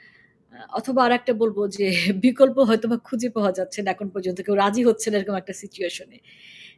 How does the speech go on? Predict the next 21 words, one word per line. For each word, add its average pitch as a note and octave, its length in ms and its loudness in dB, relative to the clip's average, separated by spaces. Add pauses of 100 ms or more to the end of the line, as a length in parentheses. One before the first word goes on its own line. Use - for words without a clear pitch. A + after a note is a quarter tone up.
(140)
দেশের F#3 420 -2 (120)
এই, E3 380 -2
আহ, - 1200 -20
দায়িত্ব E3+ 420 -6
গ্রহণ E3 280 -12
করতে। - 260 -16
আমরা G3+ 220 2
অনেক, G#3 360 0
আহ, C3 500 -6
সেনাবাহিনীকে G#3+ 1040 2
নিয়েও, G3+ 280 4
উম, - 760 -8 (120)
মানুষের G3 300 -4
প্রসেশন G#3 460 -2
দেখেছি, F3+ 460 -6
কিন্তু F#3+ 360 -8
দে-, G#3 320 4
দেখছি A3+ 300 4
যে G3 120 2
না, F#3 320 -2
মানে, F#3+ 180 -8